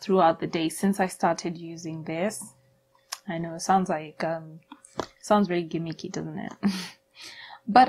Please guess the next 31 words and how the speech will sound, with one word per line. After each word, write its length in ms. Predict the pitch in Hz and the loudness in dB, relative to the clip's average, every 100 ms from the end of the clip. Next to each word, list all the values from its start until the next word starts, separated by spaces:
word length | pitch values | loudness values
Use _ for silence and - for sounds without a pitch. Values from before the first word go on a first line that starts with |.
| - | 8
I 60 | |
don't 180 | 269 370 | 10 10
know 120 | 466 | 12
what 160 | 440 359 | 10 10
it 100 | - | 8
is 420 | 233 226 185 - - | 6 6 2 -4 -2
about 340 | 196 180 175 170 | 4 6 6 6
this 180 | 196 | 2
stuff. 600 | - - - 160 - - - - - - - | 0 -2 4 4 4 -6 -20 -20 -20 -8 6
When 220 | 254 294 | 8 10
you 100 | 311 | 8
put 220 | - 381 | 10 8
it 100 | 370 - | 10 8
on, 480 | 226 220 254 262 - - | 8 8 6 4 -2 4
uh, 360 | 208 208 202 | 8 8 8
and 180 | - 208 | 6 4
you're 120 | 202 | 6
washing 360 | 196 214 - 233 | 4 4 4 4
your 120 | 202 | 4
face, 380 | 202 196 202 208 | 2 2 2 0
it 100 | 196 | -2
feels 680 | 190 - 262 277 285 247 - _ _ _ _ | -2 4 8 8 8 2 -8 _ _ _ _
really, 600 | 196 190 220 226 233 226 | -2 2 4 6 6 4
like, 320 | - 208 - 202 | 4 2 0 4
minty 800 | 202 202 208 - 208 202 208 202 _ _ - - - - - | 8 8 6 4 0 2 0 -2 _ _ -14 -14 -16 -12 2
and 340 | 196 185 185 | 4 4 2
it 80 | 190 | 0
feels 280 | - 220 202 | 0 2 2
really 240 | 196 202 | 2 0
cooling, 920 | - - 214 202 202 196 196 196 190 - | -2 0 4 6 6 4 0 -2 -2 -4
and 560 | 202 180 175 175 180 | -4 -2 -2 -4 -8